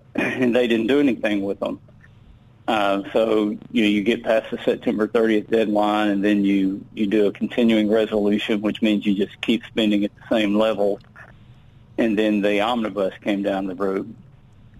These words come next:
which I don't, I've never voted for an omnibus because that's not the way we're gonna get our spending under control. But the, uh, the, the caveat now is in the debt limit bill, we had the,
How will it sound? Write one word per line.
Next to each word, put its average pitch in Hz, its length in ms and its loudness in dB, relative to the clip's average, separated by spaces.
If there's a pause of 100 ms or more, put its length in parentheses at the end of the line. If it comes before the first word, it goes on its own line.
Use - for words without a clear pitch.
(400)
which 117 220 -8
I 107 100 2
don't, 104 200 0 (340)
I've 110 160 -2
never 107 260 2
voted 107 380 0
for 113 100 -2
an 101 80 0
omnibus 110 640 0
because 101 440 -4 (300)
that's 110 220 -8
not 110 240 -2
the 113 100 -4
way 107 400 0 (220)
we're 113 120 -4
gonna 113 200 0
get 104 140 0
our 95 100 -2
spending 123 440 0
under 95 180 -4
control. 98 520 -4 (840)
But 113 360 0 (220)
the, 113 360 0
uh, 101 220 0 (2000)
the, 117 220 0
the 107 200 -2
caveat 131 600 -2
now 131 360 -2
is 107 140 -4
in 107 160 -2
the 101 80 -2
debt 123 260 -2
limit 107 300 -4
bill, 107 240 0
we 104 140 -2
had 107 280 -2
the, 95 180 -8